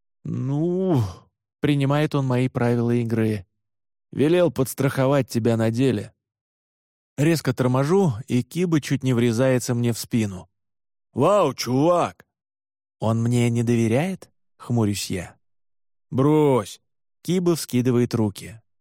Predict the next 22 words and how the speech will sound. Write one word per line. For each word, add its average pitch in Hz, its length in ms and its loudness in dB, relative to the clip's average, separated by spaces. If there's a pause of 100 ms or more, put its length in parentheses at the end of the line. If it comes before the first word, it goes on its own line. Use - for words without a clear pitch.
(220)
«Ты 131 120 0
его 165 280 4
любимчик. 139 800 0 (420)
Видать, 151 340 0
переживает». 104 920 -2 (800)
«Видать». 110 840 -2 (720)
Внешне 156 460 0
я 156 100 2
спокоен, 151 560 -2
хотя 127 340 -2
внутри 143 580 0
волны 151 500 0
бьются 117 520 0
о 113 40 -2
скалы. 104 600 -4 (920)
«Разузнаю 131 640 2
утром 117 360 2
адрес. 95 500 -2 (520)
Будем 127 340 0
дежурить 117 600 0
по - 100 -2
очереди. 98 720 -2